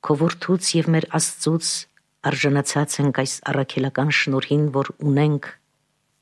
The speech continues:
իսկ դու մեր Տիրամայրն ես, և մենք աշխարհի հրովարտակները։ Դու երրորդության հարսն ես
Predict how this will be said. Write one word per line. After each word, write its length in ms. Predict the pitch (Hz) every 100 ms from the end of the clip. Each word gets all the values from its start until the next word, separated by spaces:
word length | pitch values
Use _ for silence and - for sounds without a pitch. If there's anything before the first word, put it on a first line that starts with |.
| _
իսկ 240 | - - 127
դու 220 | 127 180 170 - _ _
մեր 240 | 135 127 -
Տիրամայրն 640 | 117 123 123 131 143 135
ես, 200 | 117 120 - - _ _ _ _ _ _ 139
և 160 | 147
մենք 380 | 151 214 202 123
աշխարհի 380 | - - 131 147
հրովարտակները։ 1000 | 131 131 131 - 131 - 117 120 120 113 - _ _ _ _ _ _ _ _ _ _ _ _ -
Դու 220 | 135 160
երրորդության 760 | 170 165 170 165 165 - 156 156
հարսն 540 | 127 147 156 - -
ես 140 | 117